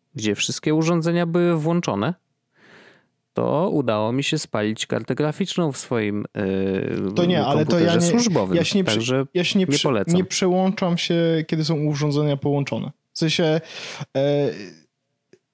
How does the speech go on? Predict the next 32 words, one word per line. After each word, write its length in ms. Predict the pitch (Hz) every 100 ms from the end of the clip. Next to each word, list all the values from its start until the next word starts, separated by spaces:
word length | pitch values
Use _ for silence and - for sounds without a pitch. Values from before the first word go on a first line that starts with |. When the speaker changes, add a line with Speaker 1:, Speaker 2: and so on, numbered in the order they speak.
| _ -
Speaker 2:
ja 200 | 175 160
mam 240 | 175 190 190 -
sp-, 300 | - - 180
specyficzne 500 | 175 185 175 185 190
przypadki, 400 | 180 - 180 -
w 40 | 147
których 220 | - 160
wiem, 180 | 165 165
że 80 | 151
będę 160 | 151
korzystał 360 | 147 151 - 147
z 40 |
Windowsa. 440 | 151 135 131 196 214 - - _
Raczej 360 | 165 170 208 180
z 100 | 156
niego 180 | 160 160
nie 140 | 156
korzystam. 440 | 156 - 113 156
Speaker 1:
Mhm. 180 | 214 - - - -
Speaker 2:
Teraz, 320 | 170 156 -
kiedy 180 | - 151
mam, 240 | 147 131
dostałem 340 | 151 143 156 147
Maca, 280 | 151 165 156
no 100 | 147
to 120 | 151
właściwie 300 | 147 - 143
całą 280 | - 151 147
pracę 340 | 143 147 147
wykonuję 400 | 143 143 147 143
na 100 | 139
Macu, 360 | 135 165 220